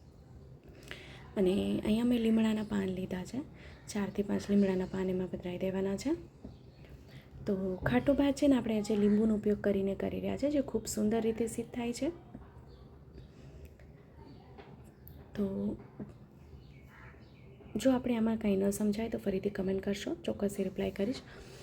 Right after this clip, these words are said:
તો એક કટોરી ભાત છે, એક કટોરી જે સખડી લીધી છે, સખડી એમાં પધરાવી દઈએ.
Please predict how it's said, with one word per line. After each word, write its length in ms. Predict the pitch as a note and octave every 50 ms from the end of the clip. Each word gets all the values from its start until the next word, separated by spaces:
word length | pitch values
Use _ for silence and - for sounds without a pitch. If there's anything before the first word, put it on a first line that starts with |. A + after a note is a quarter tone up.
| - - -
તો 80 | A3
એક 300 | - - C4 C4 - -
કટોરી 300 | C4 C4 C4+ C4+ C4+ C4
ભાત 380 | C4 C4 G#3 F#3+ G3 G3 G3 G3+
છે, 180 | F#3+ - - G3+
એક 260 | B3+ - - A#3+ A3 -
કટોરી 360 | - G#3 G3+ - G3+ G3+ G3+ G3
જે 100 | G3+ G#3
સખડી 420 | G3+ - G#3 G3+ - B3 C4+ C4+
લીધી 240 | B3+ B3 A#3+ - A#3+
છે, 140 | - - A#3+
સખડી 360 | - - G3+ G#3 - G#3 G3+
એમાં 240 | F#3+ F#3+ F#3+ F#3+ -
પધરાવી 420 | F#3+ F#3 F#3 F3+ F3 F3 F3+ F#3
દઈએ. 260 | F#3+ F#3 F#3+ A3+ C4